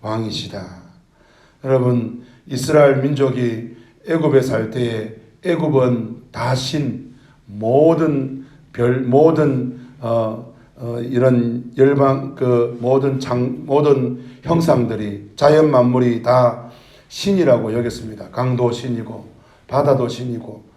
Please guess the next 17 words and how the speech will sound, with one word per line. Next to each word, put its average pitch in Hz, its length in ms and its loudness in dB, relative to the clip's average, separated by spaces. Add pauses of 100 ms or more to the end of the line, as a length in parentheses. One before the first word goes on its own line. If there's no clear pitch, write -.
(120)
동물도 135 500 0
신이고 120 540 -8 (300)
꽃도 160 340 -2
신이고 123 640 -6 (300)
날아다니는 131 960 2 (100)
파리조차도 131 920 -4 (160)
신으로 117 520 -4
여겼지요. 110 580 -8 (380)
그 147 180 0
속에서 131 760 0 (160)
하나님이 151 580 4
그 143 100 -4
모든 147 640 2
것들을 127 640 -2 (200)
창조하셨다라고 123 1300 -4 (240)
말씀하고 104 640 -10
있습니다. 101 440 -12